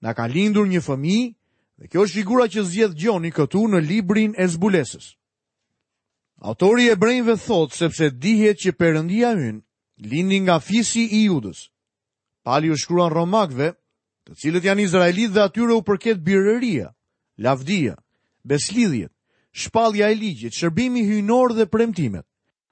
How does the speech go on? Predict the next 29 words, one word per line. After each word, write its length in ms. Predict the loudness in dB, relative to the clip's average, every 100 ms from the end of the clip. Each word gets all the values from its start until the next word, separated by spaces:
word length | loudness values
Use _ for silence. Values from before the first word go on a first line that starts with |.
| _
Të 120 | -8
tyre 220 | 0 2 4
janë 240 | 2 2
edhe 140 | 2 2 2
etërit, 320 | 0 -8 -10 _ _ _ _ -10
prej 140 | -8
të 100 | -8 -6
cilëve 380 | -4 0 0 -2 -4 _ _ _ -6
rrjedh 320 | 0 2 2
sipas 400 | -2 -2 -2 -2
mishit 400 | -4 -2 -4 0
Krishti, 460 | 0 2 2 0 -2 _ _ _ -16
i 80 |
cili 300 | -6 0 0
është 100 | 0
përmbi 240 | 0 -2 -4
çdo 160 | 0 0
gjë 240 | 2 0 0
Perëndi 520 | 0 0 0 -4 -2 -2 -2 -4
i 60 |
bekuar 600 | -2 -2 -2 0 2 2 0
për 160 | 0
jetë. 320 | 0 -2 -4 _ _ -4
Amen. 320 | -2 0 -4 -6 _ _ _ _ _ _ _ _ _ _ _ _ _ -2
Pali 240 | 2 2 2
po 160 | 0
flet 300 | 0 0 0 0
për 160 | -2 -2
Izraelin. 560 | -2 0 0 0 -4